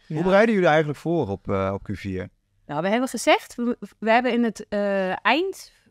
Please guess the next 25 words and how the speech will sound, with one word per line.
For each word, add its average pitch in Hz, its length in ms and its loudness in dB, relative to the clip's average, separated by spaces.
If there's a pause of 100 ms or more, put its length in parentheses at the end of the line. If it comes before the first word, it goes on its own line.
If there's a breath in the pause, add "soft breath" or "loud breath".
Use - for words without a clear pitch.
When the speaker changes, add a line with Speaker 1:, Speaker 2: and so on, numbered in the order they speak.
(140)
Speaker 1:
vorig 254 320 -4
jaar 262 240 4
hebben 240 180 0
we 226 80 -6
gezegd, - 300 -4
"We 202 80 -10
moeten 202 320 -6
zorgen 339 760 2
dat 208 140 2
we 185 100 -8
genoeg 294 360 0
voorraad 165 440 2
hebben." 151 380 -6
Speaker 2:
Ja. 98 240 -4 (300 soft breath)
Speaker 1:
Want 185 220 0
één 277 200 2
product 302 340 0
van 294 140 -4
ons, 320 300 -2
wat 233 140 0
dan 208 140 2
ook 269 100 -2
nog 262 140 0
goed 226 220 -8
loopt, 240 380 -2